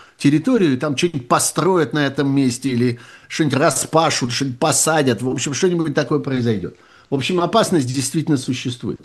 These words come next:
Окей, он хочет копать,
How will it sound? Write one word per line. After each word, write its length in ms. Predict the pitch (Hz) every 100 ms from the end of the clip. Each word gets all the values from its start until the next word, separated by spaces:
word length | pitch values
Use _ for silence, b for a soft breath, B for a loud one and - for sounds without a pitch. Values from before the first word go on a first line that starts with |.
| -
Окей, 640 | 190 190 214 131 - - b b b b b b
он 200 | 165 208
хочет 540 | 160 120 202 - 175 -
копать, 680 | - 165 - 117 85 -